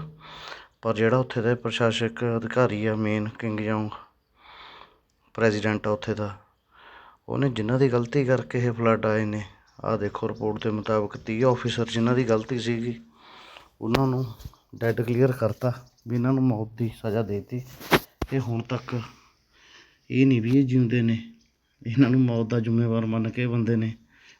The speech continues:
ਵੀ ਤੁਹਾਡੀ ਗਲਤੀ ਕਰਕੇ ਆਇਆ, ਹੁਣ ਤੱਕ ਇਹਨਾਂ ਨੂੰ ਮੌਤ ਦੀ ਸਜ਼ਾ ਦੇ ਦਿੱਤੀ। ਇੰਨੀ ਤੇਜ਼ ਮੰਨ ਲਓ ਵੀ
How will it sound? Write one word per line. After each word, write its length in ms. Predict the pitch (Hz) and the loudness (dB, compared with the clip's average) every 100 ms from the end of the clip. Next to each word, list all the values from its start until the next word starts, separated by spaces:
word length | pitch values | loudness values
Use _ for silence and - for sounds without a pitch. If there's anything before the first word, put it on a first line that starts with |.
| _ | _
ਵੀ 60 | 127 | -2
ਤੁਹਾਡੀ 300 | 123 113 113 | 0 0 0
ਗਲਤੀ 280 | 117 117 135 | 0 2 2
ਕਰਕੇ 360 | 123 117 - 113 | 2 -4 -2 -2
ਆਇਆ, 200 | 110 110 | -2 -2
ਹੁਣ 200 | 113 113 | -2 -2
ਤੱਕ 240 | 117 113 | -4 -2
ਇਹਨਾਂ 140 | 117 | 0
ਨੂੰ 100 | 127 | 2
ਮੌਤ 260 | 127 117 107 | 2 2 -2
ਦੀ 100 | 120 | -4
ਸਜ਼ਾ 280 | 117 113 120 | -2 -2 -2
ਦੇ 220 | 113 113 | 0 -2
ਦਿੱਤੀ। 220 | 110 107 95 - _ _ _ _ _ _ _ _ _ _ _ | -2 -8 -10 -16 _ _ _ _ _ _ _ _ _ _ _
ਇੰਨੀ 340 | - 110 113 117 | -6 -2 0 0
ਤੇਜ਼ 320 | 113 110 107 | -2 -2 0
ਮੰਨ 220 | 113 107 | -2 0
ਲਓ 100 | 110 | -2
ਵੀ 240 | 107 113 | 0 -2